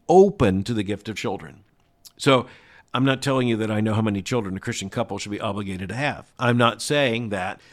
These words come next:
I'm in a position to say, either in general or to a specific couple, that I know how many children the Lord would intend you to have. I will say that if, uh, if you have two people who are Christians and they marry and they're within the reproductive age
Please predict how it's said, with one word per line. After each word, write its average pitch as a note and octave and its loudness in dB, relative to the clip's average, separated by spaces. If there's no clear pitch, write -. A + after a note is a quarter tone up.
I'm D3+ 6
in D#3+ 8
a D3 4
position C3 2
to B2 -2
say, C3 0
either F#3+ 8
in C#3+ 8
general E3 4
or D3 4
to E3 0
a F3 2
specific G#3 0
couple, G#2 4
that A2+ 0
I A2+ 0
know A#2+ 2
how A#2 0
many G#2+ 0
children G#2+ 0
the G2+ 0
Lord G#2 0
would G2 -2
intend G#2+ -2
you G#2 -2
to F#2+ -6
have. B2+ 2
I B2 6
will G#3+ 8
say A2 0
that C#3+ 2
if, D3 0
uh, C3 0
if C#3+ -2
you D#3 2
have D#3+ 2
two A#3+ 0
people E3 2
who D3 6
are D3 4
Christians C3+ 0
and C#3 4
they C#3 2
marry C3+ 2
and B2+ 0
they're D3+ 2
within C#3+ 0
the B2 2
reproductive C3+ 0
age F3 -2